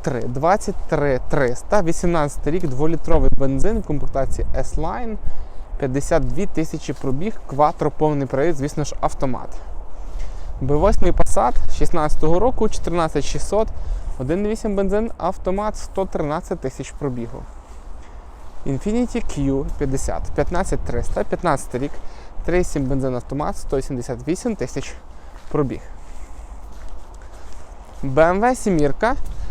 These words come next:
тринадцять тисяч доларів, три і нуль бензин, автомат,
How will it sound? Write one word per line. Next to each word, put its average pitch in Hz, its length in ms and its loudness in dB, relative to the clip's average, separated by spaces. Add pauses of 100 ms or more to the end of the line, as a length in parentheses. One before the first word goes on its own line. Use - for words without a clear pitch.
(140)
тринадцять 180 420 2
тисяч 151 320 -4
доларів, 139 420 2 (220)
три 190 240 0
і 175 60 2
нуль 165 160 2
бензин, 135 540 0
автомат, 147 580 -2